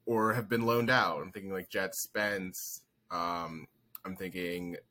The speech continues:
Tanguy Ndombele, although, yeah, he's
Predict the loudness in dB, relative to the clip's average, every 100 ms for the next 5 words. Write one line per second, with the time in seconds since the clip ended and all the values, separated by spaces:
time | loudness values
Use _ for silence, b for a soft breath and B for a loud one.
0 | _ _ _ _ _ _ -2 0 2 0
1 | 0 0 0 -2 -2 0 0 0 -2 -4
2 | -12 _ _ _ _ -8 -2 0 0 -2
3 | -2 -4 -8